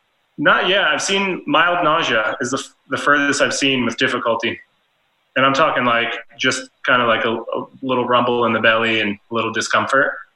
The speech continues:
But for the most part, it's a pretty predictable up and down, and,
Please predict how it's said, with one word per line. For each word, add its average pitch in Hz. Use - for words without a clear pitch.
But 117
for 127
the 120
most 143
part, 139
it's 120
a -
pretty 151
predictable 123
up 120
and 123
down, 117
and, 98